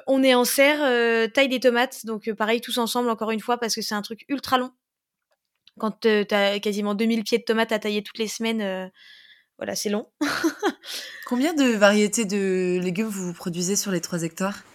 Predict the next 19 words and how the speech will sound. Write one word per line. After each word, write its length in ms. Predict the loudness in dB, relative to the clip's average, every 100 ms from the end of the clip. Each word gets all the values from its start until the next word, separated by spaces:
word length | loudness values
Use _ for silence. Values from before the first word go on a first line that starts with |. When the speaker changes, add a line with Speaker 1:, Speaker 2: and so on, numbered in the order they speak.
| _
Speaker 1:
Alors, 340 | 2 2 2 -2
en 520 | -2 0 0 0 -2
variété, 960 | -2 2 2 2 -2 -2 -2 -2 0 0
euh, 1200 | 0 -2 -4 -6 -6 -6 -4 -2 -2 -4 -6 -8 -12 _
plus 200 | -6 -4
de 80 | -2
cent 280 | 0 2
variétés. 540 | 2 0 0 0 -2 -4 -10 _ -4
Euh, 460 | 0 0 0 -4 -8 -14 -16 -18 -20 _
mais 140 | 0
après, 300 | 0 2 0
en 100 | 0
sorte 400 | 0 0 0 0
de 160 | -4 -2
légumes, 460 | -2 -2 -2 -2 0
euh, 500 | -2 -4 -8 -12 -16 -18 -20 -20 -16
je 120 | -16 -12
pense 260 | -10 -8
une, 400 | -8 -6 -6 -10